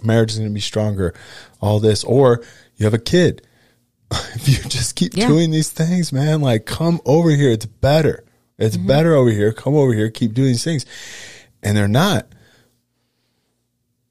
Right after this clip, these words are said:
Speaker 1: That's what this whole thing we were talking about is, where God will allow things to happen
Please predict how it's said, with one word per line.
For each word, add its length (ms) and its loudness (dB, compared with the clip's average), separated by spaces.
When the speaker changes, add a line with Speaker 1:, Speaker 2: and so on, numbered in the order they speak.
Speaker 1:
That's 320 0
what 140 2
this 180 0
whole 220 2
thing 320 0
we 80 2
were 80 2
talking 300 -2
about 240 2
is, 260 0
where 140 0
God 380 0
will 300 4
allow 420 -2
things 460 -2
to 100 -4
happen 640 -4